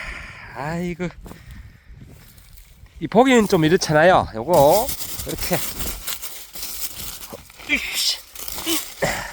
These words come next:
보자. 칼로 한번 장 갈라보자.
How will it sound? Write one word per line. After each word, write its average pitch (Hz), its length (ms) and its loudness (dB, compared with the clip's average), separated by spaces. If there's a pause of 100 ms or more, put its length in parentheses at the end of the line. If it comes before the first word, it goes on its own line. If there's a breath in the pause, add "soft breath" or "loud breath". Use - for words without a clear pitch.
(1500 loud breath)
보자. - 260 -16
칼로 156 360 -8
한번 139 220 -4
장 120 180 -6
갈라보자. 160 420 -2